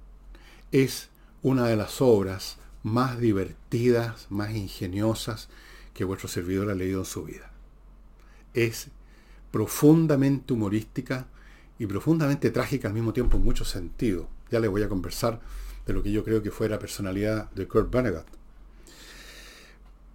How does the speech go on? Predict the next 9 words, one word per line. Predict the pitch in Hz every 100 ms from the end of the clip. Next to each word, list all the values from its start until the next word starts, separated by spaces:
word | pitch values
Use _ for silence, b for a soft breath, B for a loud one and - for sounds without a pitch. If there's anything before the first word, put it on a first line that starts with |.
| -
Pero | 143 143 147 -
el | 135
gran | 123 196 226 202 - -
salto | - - 185 135 - 117 123 - -
que | -
dio | 104
a | 123
la | 104
fama, | - 123 101 104 110 90